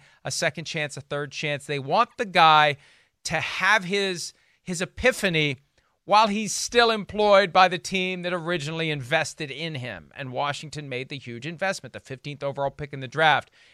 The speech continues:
And they tried. They just decided they had enough. And I think maybe this, this wake-up call for Dwayne Haskins, 'cause look, if it doesn't work here,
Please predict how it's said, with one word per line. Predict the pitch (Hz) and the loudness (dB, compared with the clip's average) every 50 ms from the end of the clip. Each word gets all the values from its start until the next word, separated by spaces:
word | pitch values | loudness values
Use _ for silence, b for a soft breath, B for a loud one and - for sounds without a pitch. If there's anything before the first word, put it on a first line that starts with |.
| b b | b b
And | 143 147 | -4 -2
they | 156 165 156 | 0 0 0
tried. | - - 220 214 196 156 120 107 - _ _ _ _ _ _ 151 | 2 6 8 10 10 8 6 2 -6 _ _ _ _ _ _ -4
They | 151 151 | -4 -4
just | 139 165 - - | -4 -6 -8 -8
decided | 165 - - 180 165 156 143 | -6 -2 2 2 2 2 2
they | 151 139 | -2 0
had | 123 143 143 143 | 2 2 0 0
enough. | 139 143 143 135 101 - - - _ _ _ _ _ | 0 -2 -2 -2 -2 -4 -8 -16 _ _ _ _ _
And | - 139 | -6 -4
I | 156 165 156 | -2 -2 -2
think | - 175 165 139 | -4 -6 -8 -8
maybe | 147 165 170 185 202 214 214 | -6 -6 -4 -4 -4 -6 -6
this, | 170 196 196 175 - - - _ _ _ _ _ _ _ - | -6 -6 -6 -6 -8 -10 -14 _ _ _ _ _ _ _ -8
this | 151 165 165 - - - - _ _ _ | -6 -4 -4 -4 -4 -6 -8 _ _ _
wake-up | _ 160 151 160 196 196 220 208 202 - | _ -4 -2 -2 2 2 2 2 2 2
call | - 202 190 180 180 165 - _ _ _ _ _ _ | 2 4 6 6 4 2 -2 _ _ _ _ _ _
for | - 156 143 | -8 -8 -6
Dwayne | 139 160 156 147 131 | -4 -4 -4 0 2
Haskins, | 151 160 156 135 - 165 143 - | 2 2 2 0 -2 -8 -14 -12
'cause | 233 214 233 | -12 -8 -8
look, | 254 233 - | -8 -8 -8
if | 226 190 | -10 -12
it | 226 208 | -8 -6
doesn't | 330 311 262 262 240 220 | -6 -6 -4 -6 -4 -2
work | 233 233 220 - | -2 -2 -2 -2
here, | - 240 247 240 196 180 - | -4 -6 -4 -4 -4 -6 -10